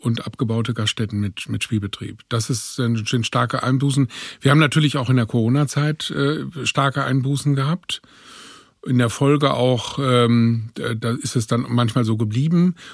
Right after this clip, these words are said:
Und, aber das, die, die stärksten Einbußen haben wir durch, äh, Abbau von Spielhallen.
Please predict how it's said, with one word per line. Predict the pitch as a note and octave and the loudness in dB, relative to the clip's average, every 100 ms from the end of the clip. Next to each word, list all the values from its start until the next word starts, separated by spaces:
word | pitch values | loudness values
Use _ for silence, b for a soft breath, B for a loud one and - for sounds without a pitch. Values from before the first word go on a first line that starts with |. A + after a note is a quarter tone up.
| B | B
Und, | D3 D#3 D#3+ - | -2 0 -2 -6
aber | A2+ A#2+ | -2 0
das, | A#2 A2 - - | -2 -4 -8 -6
die, | |
die | A2 G#2 | -6 -4
stärksten | - C3+ - F#3+ | -2 -2 -2 -6
Einbußen | D#3 E3 D#3+ E3+ D#3+ A#2 | -2 0 0 -2 -2 -2
haben | A#2 A2+ D3 | 0 0 0
wir | D3+ D#3 | 0 0
durch, | E3 - B2 C#3 - - - | -2 -2 0 0 -4 -10 -8
äh, | A#2+ | -8
Abbau | - C#3 - B2+ C#3 | -6 -8 -4 -4 -4
von | - C3+ C3 | -4 -4 -2
Spielhallen. | - C#3+ G2+ F2+ G2+ | -2 -2 -2 -6 -10